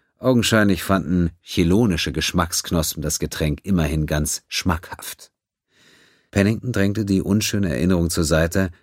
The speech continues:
und fuhr mit seinem improvisierten Interview fort. "Ist es möglich, dass der Vorstoß der Föderation in die Taurus-Region Teil einer breiter angelegten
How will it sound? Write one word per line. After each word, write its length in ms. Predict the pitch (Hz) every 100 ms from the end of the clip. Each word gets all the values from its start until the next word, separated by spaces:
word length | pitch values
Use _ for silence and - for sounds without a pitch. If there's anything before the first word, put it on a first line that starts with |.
| _ -
und 140 | 80
fuhr 260 | - 104 95
mit 140 | 85
seinem 320 | 85 80 80
improvisierten 800 | 71 80 82 82 73 85 85 87
Interview 460 | 76 - 76 65 71
fort. 540 | - 80 - - - _ _ _ _ _ -
"Ist 220 | - -
es 140 | 160
möglich, 320 | 165 156 127 98
dass 180 | 113
der 140 | - 104
Vorstoß 640 | - 147 156 - 92 85
der 120 | 90
Föderation 600 | 107 98 90 - 107 107
in 80 | 95
die 120 | 87
Taurus-Region 920 | 82 110 123 95 - 85 78 87 85 82 - _ _ -
Teil 280 | 110 120 117
einer 480 | 101 104 98 92
breiter 600 | 78 80 95 123 - 135 -
angelegten 760 | 113 117 107 104 - 101 98